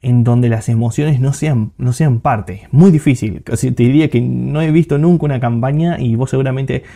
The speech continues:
nunca hayas visto una campaña sobre un coche deportivo donde, eh, no se juegue con las emociones y do-, y en donde la campaña inclusive a vos no te despierte emoción. Entonces,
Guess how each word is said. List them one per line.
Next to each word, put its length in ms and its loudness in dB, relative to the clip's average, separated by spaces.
nunca 240 2
hayas 200 -2
visto 180 0
una 160 -2
campaña 500 -2
sobre 180 -4
un 100 -2
coche 200 -2
deportivo 540 -4
donde, 600 2
eh, 420 -2
no 260 2
se 120 0
juegue 320 0
con 140 -2
las 140 -8
emociones 720 -4
y 140 -2
do-, 180 0
y 120 0
en 160 2
donde 260 0
la 160 -6
campaña 380 0
inclusive 340 0
a 20 0
vos 160 -2
no 240 0
te 80 -4
despierte 420 -2
emoción. 480 -2
Entonces, 500 0